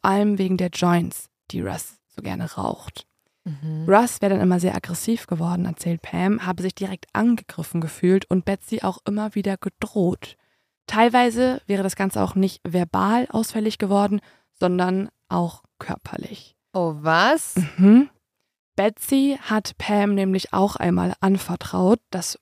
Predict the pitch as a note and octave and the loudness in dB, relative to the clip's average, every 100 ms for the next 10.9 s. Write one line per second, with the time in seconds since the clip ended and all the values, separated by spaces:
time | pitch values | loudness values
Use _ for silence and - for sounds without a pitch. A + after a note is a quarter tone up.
0 | F3+ F#3+ A#3 C#4+ - F#3+ F3+ G3+ - G3 | 0 2 2 0 -2 2 2 0 0 -2
1 | F#3 F3+ - - C#4 - G#3 E3+ E3+ - | 0 -4 -4 -2 -2 0 0 2 0 -2
2 | F3 - E3 D3+ E3 - D#3+ F3+ A#3 - | -6 -4 -4 -2 -4 -4 2 2 2 -4
3 | - _ - G3 G3+ F#3+ B3+ D4 - G3 | -20 _ -2 0 2 4 4 4 0 2
4 | F3+ F3 F#3 - - _ _ _ C4+ C4 | 2 2 2 -2 -12 _ _ _ 6 8
5 | B3+ A3+ - A#3 A#3 - G#3+ G#3 A3 A#3 | 8 4 0 0 2 4 4 6 6 6
6 | G3+ F#3+ - A3 - F#3 F#3 F#3 - - | 6 2 4 2 2 0 2 0 -6 -8
7 | - - - - - - - C4 - - | -8 -8 -14 -14 -14 -8 -8 -8 -12 -12
8 | E3+ F3 E3+ - - _ - F3+ F#3 - | -6 0 0 -2 -12 _ -12 -12 -12 -6
9 | C4+ G4+ A4 - - _ - F3+ - - | -4 -2 -6 -6 -18 _ -6 -6 -6 -20
10 | _ - G3 A3 - - - - | _ 2 6 6 4 -10 -12 -16